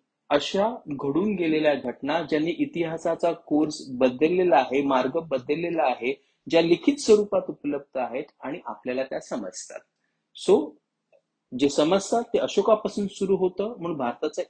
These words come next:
इतिहास जो म्हटला जातो तो अशोकापासून सुरू होतो, हे त्याच्यामध्ये लक्षात घेण्यासारखं आहे. मग तुम्हाला इतिहासाचा अर्थ समजला. मग पूर्व इतिहास म्हणजे काय? मग पूर्व इतिहास म्हणजे, अ, लिखित स्वरूपात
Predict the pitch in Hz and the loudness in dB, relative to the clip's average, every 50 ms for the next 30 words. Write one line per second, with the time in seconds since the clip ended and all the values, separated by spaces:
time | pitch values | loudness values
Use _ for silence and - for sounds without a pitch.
0 | _ 139 127 - - 156 151 165 180 180 - - - 165 151 135 120 113 - 127 | _ -20 -18 -14 -12 -6 0 0 0 0 0 -4 -6 -6 -6 -6 -10 -10 -2 4
1 | 131 139 139 147 139 - 170 196 220 - _ _ - _ _ - - 233 - - | 4 4 4 2 0 2 2 2 2 0 _ _ -20 _ _ 4 4 4 6 4
2 | 147 - - - 226 220 - 214 196 202 - 165 - - 151 151 143 - - 139 | -2 0 2 0 0 2 2 0 0 0 -2 -4 -4 -4 -8 -8 -8 -8 -6 -4
3 | 131 143 139 131 120 104 - 139 151 240 _ _ _ _ _ - - 143 160 - | -2 0 0 -2 -2 -4 -4 -8 -8 -8 _ _ _ _ _ -4 -2 -2 -2 -2
4 | 135 117 - - 110 110 110 117 160 208 240 - 165 147 - - - 120 104 - | -4 -6 -6 -6 -6 -4 -4 -4 -4 -4 -6 -2 -2 -4 -2 -2 -4 -4 -4 -4
5 | - 107 98 95 87 - - - - - - - - - - - - _ - 143 | -6 -8 -6 -6 -6 -6 -8 -8 -8 -6 -8 -8 -10 -12 -20 -20 -14 _ -2 -2
6 | 131 - - 147 147 147 151 143 - 139 123 - 147 151 156 151 - 175 160 - | -2 0 0 0 2 2 0 -2 -2 -6 -4 0 2 2 2 2 0 -2 0 2
7 | 185 180 175 175 - - 180 175 - 185 170 175 170 165 - 180 170 190 208 - | 2 2 2 0 0 0 0 0 0 -2 -2 -2 -2 -2 -2 -2 0 0 -2 -6
8 | _ _ _ _ _ _ - 185 214 247 240 - _ - 247 247 262 285 254 214 | _ _ _ _ _ _ 4 6 6 6 6 2 _ 0 2 2 4 2 2 0
9 | - - 202 180 180 175 - - 180 160 151 131 - 123 - - 101 104 120 - | 0 -2 -4 -4 -4 -8 -8 -8 -6 -6 -6 -4 -4 -6 -4 -4 -8 -8 -8 -10
10 | _ _ _ _ - - 160 160 - - 220 226 247 311 339 320 - - - 190 | _ _ _ _ -6 -6 -6 -2 0 2 2 4 4 2 2 2 2 2 2 0
11 | 180 165 165 - - - 143 131 127 127 143 170 214 254 - _ _ _ _ _ | 0 0 -4 -10 -6 -4 -2 -2 0 0 2 0 0 0 -2 _ _ _ _ _
12 | _ - _ - 123 127 123 123 117 107 - _ _ _ _ _ _ - 151 156 | _ -20 _ -2 2 2 4 2 2 -2 -10 _ _ _ _ _ _ -4 0 0
13 | 180 190 - - 302 302 - - - 240 240 254 240 - 269 277 | 0 2 4 4 4 4 2 -2 0 0 0 0 0 0 0 0